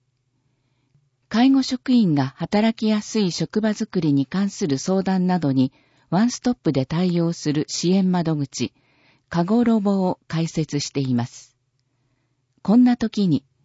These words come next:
業務改善の取り組み方法がわからない、介護ロボットを体験してみたい、介護ロボットやアイシーティーを導入したい。詳しくはこちら、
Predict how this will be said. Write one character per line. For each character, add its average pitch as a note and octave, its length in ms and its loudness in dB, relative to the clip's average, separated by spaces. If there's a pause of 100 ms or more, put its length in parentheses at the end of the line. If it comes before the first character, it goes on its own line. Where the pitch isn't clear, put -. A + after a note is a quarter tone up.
(760)
業 A#3 140 6
務 A3+ 160 4
改 F3+ 240 0
善 E3 220 0
の E3 120 0
取 F3+ 200 0
り - 20 -18
組 G#3+ 200 0
み G#3 40 0
方 A3 220 -2
法 D3+ 240 -2
が C3 140 0
わ B2+ 140 -4
か F3 140 -6
ら F3+ 140 0
な D3 140 0
い、 - 100 -8 (760)
介 A3+ 200 4
護 B3+ 140 6
ロ B3 120 4
ボ B3+ 100 4
ッ B3+ 40 0
ト C3+ 200 0
を C#3 60 0
体 F3+ 220 -2
験 F3+ 260 2
し - 80 -8
て E3 100 0
み D#3 140 0
た D3+ 160 -4
い、 C3 120 -2 (840)
介 A3 200 6
護 A#3 140 8
ロ A3 100 4
ボ A3 120 2
ッ - 100 -2
ト D#3+ 100 0
や D3 240 2 (180)
ア F#3+ 140 2
イ A#3+ 60 4
シ B3 180 0
ー A#3+ 40 0
テ - 100 -2
ィ A3+ 120 2
ー D#3+ 60 2
を C#3 40 2
導 D#3 320 2
入 F3+ 200 2
し - 120 -10
た E3 160 -4
い。 C#3 100 -6 (1500)
詳 G#3+ 220 4
し - 140 -6
く D#3 160 -2
は C#3+ 180 -2
こ C#3+ 140 -6
ち D#3 160 -6
ら、 C#3+ 180 -2